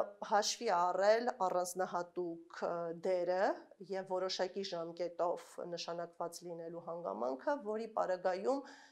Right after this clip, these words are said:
ը, պետք է բացահա-, բացառել անձի հայեցողության հիման վրա Գ Շ Պ Տ ա, ազատվելու հնարավորությունը։ Դրա համար նախատեսել է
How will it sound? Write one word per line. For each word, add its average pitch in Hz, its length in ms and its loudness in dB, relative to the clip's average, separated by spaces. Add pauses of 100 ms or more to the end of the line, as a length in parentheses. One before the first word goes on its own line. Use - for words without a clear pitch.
ը, 190 200 2
պետք 226 420 4
է 180 100 4
բացահա-, 175 800 0
բացառել 185 760 2 (140)
անձի 214 420 0
հայեցողության 175 960 -4
հիման 170 460 -10
վրա 180 360 0
Գ - 180 -8
Շ - 180 -6
Պ 175 100 -4
Տ 233 200 -8 (180)
ա, 196 140 -6 (140)
ազատվելու 175 540 -4
հնարավորությունը։ 170 840 -4 (360)
Դրա 208 200 10
համար 196 260 6
նախատեսել 180 680 6
է 170 60 2